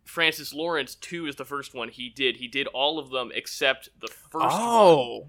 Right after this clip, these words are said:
Speaker 2: well, there you
Speaker 1: So,
Speaker 2: go.
Speaker 1: those last couple are, like, serviceable as well, but two is really, I mean, Philip Seymour Hoffman's there.
Speaker 2: Oh,
Speaker 1: He's
Speaker 2: so
Speaker 1: being
Speaker 2: good.
Speaker 1: great.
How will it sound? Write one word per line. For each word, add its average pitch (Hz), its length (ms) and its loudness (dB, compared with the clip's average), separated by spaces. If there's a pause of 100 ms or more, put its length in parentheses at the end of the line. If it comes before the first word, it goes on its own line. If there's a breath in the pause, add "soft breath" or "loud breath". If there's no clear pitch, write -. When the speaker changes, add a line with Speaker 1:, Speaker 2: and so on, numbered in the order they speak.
Speaker 2:
well, 143 120 0
there 143 140 0
you 131 80 -2
Speaker 1:
So, 135 100 4
Speaker 2:
go. 143 380 2 (140)
Speaker 1:
those 147 260 -4
last 139 260 0
couple 135 240 -4
are, 117 140 -8
like, 113 260 -8 (260)
serviceable 123 760 -8
as 131 160 -8
well, 117 240 -4
but 117 160 -10
two 156 240 -4
is 123 160 -6
really, 113 400 -8 (320)
I 120 80 -4
mean, 113 240 -8 (460)
Philip 147 220 -2
Seymour 120 280 -6
Hoffman's 143 560 -2
there. 131 360 4
Speaker 2:
Oh, 147 300 6
Speaker 1:
He's 139 120 -2
Speaker 2:
so 156 180 8
Speaker 1:
being 135 240 2
Speaker 2:
good. 131 80 -12
Speaker 1:
great. 131 360 2